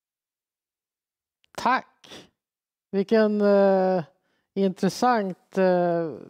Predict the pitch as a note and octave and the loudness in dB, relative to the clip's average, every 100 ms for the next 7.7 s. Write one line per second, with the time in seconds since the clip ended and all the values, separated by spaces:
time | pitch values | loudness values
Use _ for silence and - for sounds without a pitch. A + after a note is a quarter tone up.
0 | - - F#3+ F3 G3 G#3+ A3 G#3+ G3+ G3 | -18 -6 -4 0 2 4 4 4 2 2
1 | F#3 F3 F3 _ _ _ _ - - - | 0 -2 -6 _ _ _ _ -20 -20 -20
2 | - F#3 G3 G#3+ G3 A3 E3+ - G#3+ - | -10 -2 2 2 2 0 -2 0 -2 0
3 | E3 D#3 E3 E3 F3+ F3+ F#3+ G3 F#3+ F3+ | -2 -2 -6 -4 -2 0 2 2 0 2
4 | F#3+ F3+ F#3+ A#3 G3+ E3 D#3 F3+ F3 E3 | 0 0 0 0 2 0 0 -2 0 0
5 | D#3+ E3 D#3+ E3+ - D#3+ E3 - D#3 D#3 | -2 -4 -4 -6 -6 -8 -10 -10 -10 -8
6 | D#3 D#3 - _ - F3+ - F#3+ E3+ A3+ | -10 -14 -20 _ -10 -6 -2 -2 0 0
7 | A#3 G3 F#3 D#3+ D#3 D3+ | 0 -2 -2 -6 -8 -14